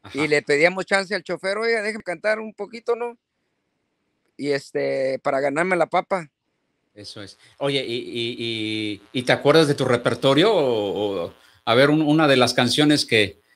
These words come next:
Speaker 1: que, que cantabas en esa época, este, cu-, ¿cuál, cuál era?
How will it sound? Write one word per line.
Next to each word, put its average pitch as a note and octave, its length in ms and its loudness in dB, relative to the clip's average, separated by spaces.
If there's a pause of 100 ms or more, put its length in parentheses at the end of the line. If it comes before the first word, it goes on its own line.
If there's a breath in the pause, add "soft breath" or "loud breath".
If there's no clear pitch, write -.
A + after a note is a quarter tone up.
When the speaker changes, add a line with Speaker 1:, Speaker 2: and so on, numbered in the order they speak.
(240)
Speaker 1:
que, G#2+ 480 2
que A2+ 120 -2
cantabas C3+ 500 2
en B2+ 100 2
esa C3 220 0
época, A#2 600 2
este, F#2+ 720 -2 (300)
cu-, C3+ 160 -4
¿cuál, C3+ 300 4
cuál C3+ 160 6
era? G#2+ 320 4